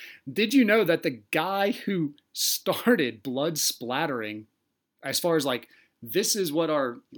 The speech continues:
criminal system goes upon, was, like, in his backyard shooting dogs, mapping <laughs> where the blood went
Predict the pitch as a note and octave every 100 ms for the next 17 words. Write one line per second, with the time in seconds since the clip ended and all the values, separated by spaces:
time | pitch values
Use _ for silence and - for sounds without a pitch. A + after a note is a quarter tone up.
0 | - E3 F3 D3+ B2 E3+ E3 C#3+ A2+ G#2
1 | _ _ _ _ G#2 D3+ G#3+ D#3 D3+ A#2
2 | E2 - _ _ _ _ _ _ _ D3
3 | D#3 F3 D3+ - D#3+ G3+ D#3 G3+ E3 -
4 | - B2+ D#3+ - C3+ D3+ C#3 - - D#3+
5 | E3+ D3 A#2 - A2 B2+ D3+ D#3+ - -
6 | _ _ _ - B2 B2 A#2+ C#3+ - F#3+
7 | G#3+ A3+ - - - - _ C3 C3+ A3
8 | F#3+ D3 - B2 G#2 C3+ F#3+ C3+ A2 A2
9 | F#2+